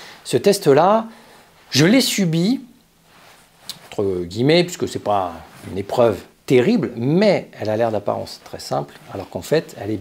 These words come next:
bien, bien, bien, bien plus compliquée lorsque l'on prend en compte tous les paramètres, ben, concernés, c'est-à-dire pas que la pratique, mais aussi l'enseignement, mais aussi les grades, le côté formatif,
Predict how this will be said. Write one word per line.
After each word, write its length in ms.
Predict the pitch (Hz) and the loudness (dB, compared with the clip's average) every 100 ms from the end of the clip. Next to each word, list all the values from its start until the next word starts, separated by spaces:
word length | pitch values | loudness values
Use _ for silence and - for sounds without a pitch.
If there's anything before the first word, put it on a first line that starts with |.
| 104 131 | -10 -12
bien, 380 | 156 214 190 135 | -4 -2 -2 -6
bien, 420 | 104 117 135 127 | -12 -6 -4 -4
bien, 320 | 104 110 117 | -8 -8 -8
bien 200 | 101 101 | -8 -14
plus 160 | - - | -16 -20
compliquée 640 | - - - 104 - 156 | -14 -14 -14 -14 -8 -6
lorsque 240 | 131 90 117 | -6 -8 -10
l'on 160 | 95 | -10
prend 200 | 92 - 113 - | -8 -6 -6 -8
en 60 | |
compte 300 | - 180 - - _ | -8 -8 -10 -20 _
tous 220 | - 233 226 | -8 -8 -8
les 120 | 120 | -12
paramètres, 580 | - 95 90 127 180 - - - - - - - | -6 -6 -4 -4 -4 -8 -20 -20 -20 -20 -20 -20
ben, 80 | - - - | -20 -18 -12
concernés, 460 | 147 - 92 131 | -10 -8 -8 -8
c'est-à-dire 400 | - - 92 92 | -10 -14 -14 -14
pas 180 | - 95 | -10 -10
que 140 | - | -6
la 140 | 117 - | -6 -6
pratique, 480 | - - 175 170 - _ _ | -14 -12 -12 -12 -20 _ _
mais 120 | 101 92 | -10 -8
aussi 200 | - 104 | -8 -8
l'enseignement, 600 | 90 - 85 95 139 147 - _ - | -8 -10 -10 -4 -2 -4 -12 _ -10
mais 80 | 98 | -8
aussi 220 | 87 98 | -6 -6
les 100 | 90 | -8
grades, 360 | 95 120 160 165 - - - | 0 2 2 -2 -14 -20 -16
le 60 | |
côté 480 | - 98 113 104 101 | -10 -6 -2 -2 -4
formatif, 920 | - 101 90 92 - 170 170 - - | -8 -10 -10 -12 -8 -8 -8 -14 -20